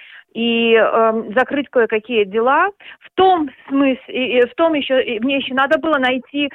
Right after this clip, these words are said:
некие ниши и понять, э, куда я иду, э, <laughs> потому что вот,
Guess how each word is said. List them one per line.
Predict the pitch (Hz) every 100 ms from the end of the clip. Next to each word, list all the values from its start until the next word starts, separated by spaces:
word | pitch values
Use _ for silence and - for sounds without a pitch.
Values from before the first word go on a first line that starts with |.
| - -
некие | 285 277 269 254
ниши | 285 320 - 226
и | - 240 240
понять, | - 247 285 294 - - - -
э, | 269 220 233
куда | - 262 285
я | 285 262 240
иду, | 240 294 370 427 - - - -
э, | 233 240
<laughs> | - 254
потому | - 240 262 285
что | - 247
вот, | 254